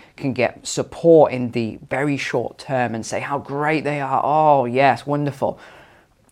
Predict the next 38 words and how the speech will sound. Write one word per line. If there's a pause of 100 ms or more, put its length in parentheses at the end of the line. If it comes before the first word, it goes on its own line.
But
actually
what
you
should
do
is
you
should
look
at
their
actions
and
results (380)
over
the
time
that
they've
been
a,
a
politician
or (240)
whatever
it
is. (540)
Now,
you
do
that (160)
and,
uh,
you
<laughs>
might
see